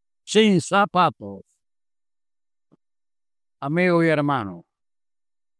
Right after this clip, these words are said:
Pablo fue un, fue un campeón para Dios. No se intimidó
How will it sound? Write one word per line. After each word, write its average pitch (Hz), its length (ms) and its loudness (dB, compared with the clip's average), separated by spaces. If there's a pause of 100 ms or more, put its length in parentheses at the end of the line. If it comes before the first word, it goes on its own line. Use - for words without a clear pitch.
(380)
Pablo 170 500 2
fue 165 120 -6
un, 170 260 -6 (960)
fue 180 120 2
un 180 140 0
campeón 160 640 2
para 127 280 -2
Dios. 127 340 -4 (960)
No 165 240 0
se 190 120 -2
intimidó 165 800 0